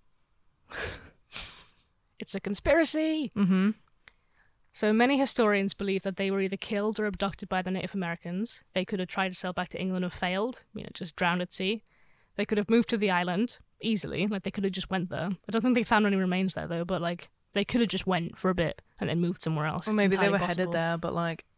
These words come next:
Speaker 1: if the weather was, like, often bad there, maybe they got into an accident and died.
Speaker 2: Yeah, anything, really.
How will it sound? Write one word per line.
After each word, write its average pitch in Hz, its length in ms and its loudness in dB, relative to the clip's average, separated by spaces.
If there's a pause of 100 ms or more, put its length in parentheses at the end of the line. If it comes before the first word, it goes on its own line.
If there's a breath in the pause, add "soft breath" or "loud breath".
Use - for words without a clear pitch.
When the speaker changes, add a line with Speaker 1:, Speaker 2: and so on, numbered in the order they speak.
Speaker 1:
if 185 200 -4
the 170 80 -2
weather 160 280 2
was, 165 200 -4
like, 160 280 -2
often 165 360 -2
bad 147 280 -4
there, 160 200 -2
maybe 156 220 -6
they 151 120 -6
got - 160 -6
into 160 180 -4
an 143 60 -4
accident 156 420 -6
and 156 100 -4
died. 147 460 -4
Speaker 2:
Yeah, 214 440 2 (240)
anything, 202 340 0
really. 185 440 -4